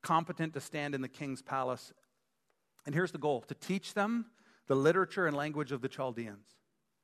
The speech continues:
The king assigned them a daily portion of the food that the king ate. They get the best food,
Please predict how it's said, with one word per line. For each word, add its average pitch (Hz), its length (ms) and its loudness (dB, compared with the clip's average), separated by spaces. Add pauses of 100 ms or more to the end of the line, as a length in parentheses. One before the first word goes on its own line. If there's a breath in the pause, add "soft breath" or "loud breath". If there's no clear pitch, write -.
(460)
The 127 80 -4
king 160 420 -2
assigned 165 580 0
them 120 240 -8
a 92 40 -8
daily 165 400 0
portion 147 440 -6
of 131 80 -8
the 143 80 -6
food 123 360 -6
that 120 100 -6
the 120 80 -8
king 135 340 -8
ate. 113 240 -10
They 127 80 -6
get 117 160 -12
the 113 80 -12
best 135 320 -8
food, 135 340 -10